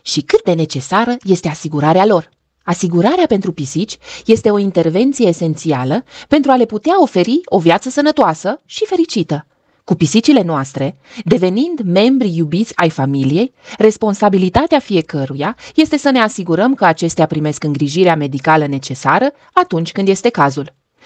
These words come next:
Pisicile pot întâmpina diverse probleme de sănătate, de la afecțiuni comune, precum infecțiile urechii sau probleme dentare,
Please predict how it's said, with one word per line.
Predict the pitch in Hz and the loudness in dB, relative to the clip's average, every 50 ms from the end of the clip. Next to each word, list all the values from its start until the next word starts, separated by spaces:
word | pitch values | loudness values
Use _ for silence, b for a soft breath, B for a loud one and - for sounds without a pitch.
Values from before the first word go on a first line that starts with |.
| B B B | B B B
Pisicile | B 185 170 - - 135 131 - - 151 175 247 B B B B B | B -2 -2 0 0 -4 -2 2 2 2 2 2 B B B B B
pot | B 349 370 359 | B 0 2 4
întâmpina | 330 262 - 233 202 185 196 170 165 160 175 208 240 | 2 2 2 0 0 0 -2 -2 -2 0 0 0 0
diverse | 196 185 180 165 165 170 180 - - | 0 -2 -2 2 2 2 2 0 -2
probleme | 196 - 185 165 160 151 156 160 | -4 -2 0 0 0 0 0 0
de | 170 185 | -2 -2
sănătate, | 190 - 226 220 233 226 - 143 135 139 - - _ _ _ _ | -2 0 0 0 0 2 0 -2 -2 -2 -8 -16 _ _ _ _
de | - 180 202 | -2 2 2
la | 202 196 185 | 4 4 4
afecțiuni | 175 - - 165 - - - 180 202 220 208 | 2 0 -4 -10 -10 -8 -8 -6 -4 -6 -6
comune, | - - 160 151 147 151 143 135 143 196 220 - | -4 -4 -4 -4 -4 -4 -4 -4 -4 -6 -6 -2
precum | - 170 160 160 - 180 165 156 b b b b b b | 0 0 0 0 0 -2 -2 -2 b b b b b b
infecțiile | b 294 294 262 - 175 170 - - - 202 190 175 170 160 151 - _ _ _ _ | b 2 2 4 4 0 0 0 -6 -6 -2 2 2 2 2 0 -4 _ _ _ _
urechii | - 269 226 175 156 143 - - 170 208 262 b b b | -2 0 2 2 2 0 0 -4 -4 -4 -4 b b b
sau | b - - - 185 180 180 175 | b -10 -4 0 2 4 4 2
probleme | 165 - - 170 160 180 208 226 214 | 0 0 -2 0 2 2 2 2 2
dentare, | 180 170 156 - - 135 127 - 190 254 | 0 0 0 0 -2 -4 -2 -2 -2 -4